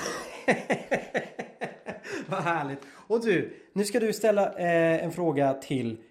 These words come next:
Kajsa från Cirkus Sikör, som är nästa veckas entreprenör.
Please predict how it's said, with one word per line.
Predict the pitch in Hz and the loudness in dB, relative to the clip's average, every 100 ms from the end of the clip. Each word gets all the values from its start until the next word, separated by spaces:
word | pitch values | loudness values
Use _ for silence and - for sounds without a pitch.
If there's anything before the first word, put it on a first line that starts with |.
| _ | _
Kajsa | - 240 170 127 - 165 | 0 2 2 0 0 0
från | 160 151 123 117 - | 0 -2 -2 -2 -6
Cirkus | - 135 - 143 | -2 -2 -2 -4
Sikör, | 196 196 311 - 127 135 | -4 2 4 4 2 0
som | - 151 147 | 0 0 2
är | 135 | 0
nästa | 127 151 147 | 2 0 0
veckas | 131 127 127 | -2 -2 -6
entreprenör. | 127 - 143 - | -8 -8 -8 -10